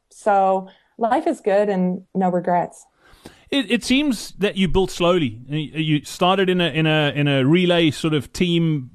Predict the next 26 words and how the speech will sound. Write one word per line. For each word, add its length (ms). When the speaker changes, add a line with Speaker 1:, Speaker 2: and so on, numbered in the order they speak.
Speaker 2:
triathlon 580
to 120
start. 380
Then 180
the 80
next 220
year 80
did 120
the 80
sprint. 440
Wh-, 180
when 180
did 180
Ironman 720
and, 120
and 440
the, 100
the 140
big 160
one 220
first 300
come 220
onto, 460
onto 240
your 120
radar? 340